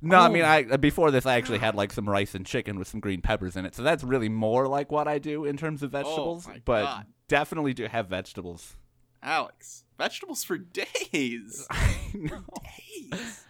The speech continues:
Speaker 1: I ran
Speaker 2: Oh my
Speaker 1: out of
Speaker 2: God.
Speaker 1: vegetables that I know, and that's actually kind of bad, 'cause I think there are a lot more vegetables.
Speaker 2: There's a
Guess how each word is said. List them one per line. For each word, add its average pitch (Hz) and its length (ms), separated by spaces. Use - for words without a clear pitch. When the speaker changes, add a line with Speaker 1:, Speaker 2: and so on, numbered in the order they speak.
Speaker 1:
I 143 80
ran 262 180
Speaker 2:
Oh - 20
my 349 80
Speaker 1:
out 285 80
of 190 60
Speaker 2:
God. - 60
Speaker 1:
vegetables 135 440
that 135 140
I 113 100
know, 107 340
and 104 120
that's 107 180
actually 104 360
kind 98 280
of 90 200
bad, 80 420
'cause - 120
I 80 80
think 101 200
there 107 140
are 95 120
a 80 60
lot 82 220
more 82 160
vegetables. 147 480
Speaker 2:
There's - 40
a 233 60